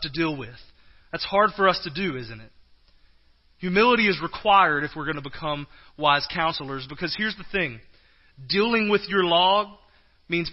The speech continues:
probably having brothers and sisters who lovingly point them out to you. Because let's get real.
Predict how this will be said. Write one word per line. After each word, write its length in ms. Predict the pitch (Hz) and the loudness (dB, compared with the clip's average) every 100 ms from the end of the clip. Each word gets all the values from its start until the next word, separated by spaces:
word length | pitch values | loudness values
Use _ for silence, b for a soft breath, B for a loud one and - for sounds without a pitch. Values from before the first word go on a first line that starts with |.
| - | 2
probably 420 | 202 208 190 185 | 4 4 0 0
having 320 | 190 180 170 | 2 0 -2
brothers 380 | 151 180 170 147 | 0 0 0 -6
and 100 | 156 | -6
sisters 560 | - 180 - - 131 - | -6 -6 -6 -8 -12 -12
who 80 | 139 | -12
lovingly 560 | 139 156 160 151 143 | 0 0 0 -6 -10
point 340 | 131 165 147 143 | -12 -12 -12 -10
them 120 | 135 | -8
out 220 | 131 - | -8 -8
to 100 | - | -14
you. 160 | 107 117 131 _ _ _ _ - - _ _ | -14 -20 -20 _ _ _ _ -20 -20 _ _
Because 220 | _ 196 170 | _ -6 0
let's 200 | 202 - | -2 0
get 160 | 233 | -2
real. 340 | 196 190 143 | 2 2 2